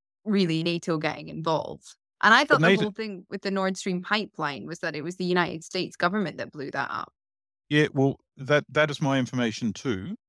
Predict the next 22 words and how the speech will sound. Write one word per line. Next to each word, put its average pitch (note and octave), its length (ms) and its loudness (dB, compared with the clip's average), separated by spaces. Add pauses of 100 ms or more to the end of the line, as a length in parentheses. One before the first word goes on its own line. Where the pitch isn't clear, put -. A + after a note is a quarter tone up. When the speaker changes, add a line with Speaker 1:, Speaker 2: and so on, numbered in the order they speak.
(260)
Speaker 1:
Yeah. G#2+ 380 2
Speaker 2:
Um, G#2+ 260 -2 (100)
that, A2 320 2 (200)
um, G#2+ 560 -2
and A2+ 100 0
that's A#2+ 140 0
been G#2+ 240 -2
passed G2+ 360 2
to A2 80 -2
me G2 180 2
from G2+ 240 -6
the G#2 80 -4
American G2+ 380 -4
sector - 280 -2
that - 140 -12
they G2+ 100 -2
believe, G#2 380 0
yes, G2+ 200 -2
it G2+ 80 -8
was G#2+ 200 -2
the G#2+ 60 0
Americans. G2 480 2